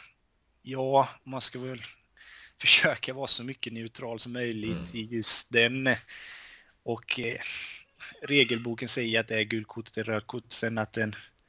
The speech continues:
Speaker 1: den är svår att säga kan jag tycka. Med, med att du har ju ett moment som inte har existerat tidigare när den här regeln kom till. Eh, så, ja.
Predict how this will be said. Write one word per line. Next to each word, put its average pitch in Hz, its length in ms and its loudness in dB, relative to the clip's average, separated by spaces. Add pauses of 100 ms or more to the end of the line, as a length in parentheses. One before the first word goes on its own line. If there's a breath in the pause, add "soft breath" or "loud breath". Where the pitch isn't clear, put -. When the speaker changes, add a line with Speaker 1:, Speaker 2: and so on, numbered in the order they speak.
(1500 soft breath)
Speaker 1:
den 143 220 8
är 139 60 10
svår 127 420 8
att 131 60 4
säga 123 420 6
kan 127 120 2
jag 117 140 4
tycka. 113 320 2 (120)
Med, 113 340 -6 (180)
med 120 300 0
att 110 120 -2
du 123 100 -4
har 120 200 6
ju 113 300 0
ett 117 240 2
moment 113 720 -4 (960 soft breath)
som 120 240 -4
inte 123 280 0
har 110 80 6
existerat 120 800 0
tidigare 113 640 0
när 113 280 -2
den 110 180 -2
här 113 120 2
regeln 113 340 0
kom 113 180 -4
till. 123 300 2 (1040 soft breath)
Eh, 107 340 -2
så, 113 420 4 (360 loud breath)
ja. 107 240 4